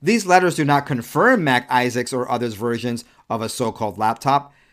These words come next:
They address their conduct of seeking, manipulating, and disseminating what they allege to be Mister Biden's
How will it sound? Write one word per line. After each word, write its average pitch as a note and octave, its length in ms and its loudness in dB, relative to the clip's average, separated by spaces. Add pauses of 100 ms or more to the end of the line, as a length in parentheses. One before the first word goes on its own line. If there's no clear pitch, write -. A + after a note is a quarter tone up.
(240)
They D#3+ 160 2
address E3 440 2
their D#3+ 180 0
conduct E3 640 -2
of C#3 140 -4
seeking, F#3 580 -6
manipulating, D3 680 -2
and B2+ 120 -4
disseminating D3+ 560 -4
what C3 160 -2
they B2+ 140 0
allege C#3+ 420 0
to D3+ 80 -6
be A#2+ 160 -6
Mister A2 300 -6
Biden's G2+ 360 -4